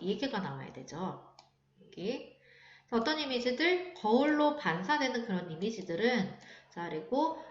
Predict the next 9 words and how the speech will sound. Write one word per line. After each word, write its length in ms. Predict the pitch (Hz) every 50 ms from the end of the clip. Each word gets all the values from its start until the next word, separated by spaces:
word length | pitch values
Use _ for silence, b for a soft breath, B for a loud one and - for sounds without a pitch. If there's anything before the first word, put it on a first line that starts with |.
| -
자, 260 | - 160 143 - - - - - - - -
뭐, 300 | - 151 151 - - -
망막에 480 | - 180 185 190 190 185 185 185 190 185
맺히는 340 | - 156 - - 160 170 -
그런 200 | 180 180 170 175
이미지들은 560 | 165 170 185 185 180 - - 170 180 175 -
다 440 | - 202 226 262 311 - B B B B B B _
반사된 840 | - - 180 160 156 165 180 185 277 294 302 294 294 247 240 233 196 180
이미지입니다. 880 | 160 165 180 170 - - 165 156 151 151 147 147 143 160 151 - -